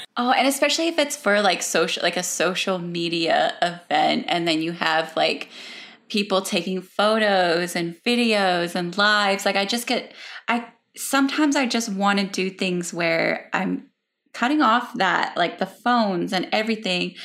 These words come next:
and I'm actually just in the moment. It doesn't have to be for, like, marketing or, you know, it,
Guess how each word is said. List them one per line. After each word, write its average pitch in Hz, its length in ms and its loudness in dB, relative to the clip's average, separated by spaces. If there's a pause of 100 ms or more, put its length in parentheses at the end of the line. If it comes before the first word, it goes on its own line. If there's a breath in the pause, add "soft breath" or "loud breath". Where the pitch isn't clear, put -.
(160 loud breath)
and 208 120 0
I'm 208 160 -2
actually 240 320 -2
just 254 340 0
in 240 120 0
the 220 60 -2
moment. 208 360 0
It 196 80 -4
doesn't 208 260 0
have 214 280 0
to 247 100 -6
be 185 440 -4 (340 loud breath)
for, 202 200 2
like, 202 180 0
marketing 180 760 0
or, 165 320 0
you 220 200 -2
know, 240 200 2
it, - 360 -4